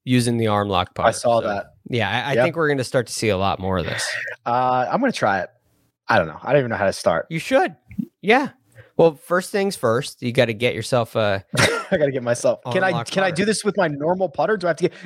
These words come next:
Speaker 2: is it the grip that's longer or the putter that's longer?
Speaker 1: No, the putter's longer, and they gotta
Speaker 2: Oh,
Speaker 1: weight
Speaker 2: all right.
Speaker 1: it, and there's, you gotta get the right kind of shaft. I mean, it's something that they really look into. A lot of times they'll add loft.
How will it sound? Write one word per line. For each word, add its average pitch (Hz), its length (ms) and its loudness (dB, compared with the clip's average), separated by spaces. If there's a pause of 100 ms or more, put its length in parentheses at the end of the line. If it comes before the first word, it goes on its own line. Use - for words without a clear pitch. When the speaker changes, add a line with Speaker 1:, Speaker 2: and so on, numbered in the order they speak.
Speaker 2:
is 185 100 2
it 190 120 0
the 185 60 2
grip 180 320 0
that's 294 200 -4
longer 285 280 0
or 220 60 0
the 165 120 0
putter 190 300 0
that's 120 220 -2
longer? 95 380 -4 (280)
Speaker 1:
No, 196 220 2
the 147 80 -8
putter's 185 380 0
longer, 117 460 0
and 143 140 -4
they 170 120 2
gotta 170 160 2
Speaker 2:
Oh, 139 40 0
Speaker 1:
weight 120 200 -2
Speaker 2:
all 120 60 0
right. 123 100 -2
Speaker 1:
it, 127 220 2
and 117 140 -6
there's, 120 220 -2 (260)
you 160 120 -6
gotta 170 200 2
get 160 200 -2
the 147 240 -2 (340)
right 143 260 2
kind 151 200 -2
of 131 80 -2
shaft. 127 320 -2
I - 20 -6
mean, 175 220 0
it's 165 320 -4
something 214 260 0
that 160 160 2
they 135 140 0
really 147 260 2
look 113 220 -6
into. 117 360 -2
A 92 40 -4
lot 135 220 2
of 151 40 -2
times 147 300 0
they'll 127 160 -2
add 117 260 0
loft. 113 560 -2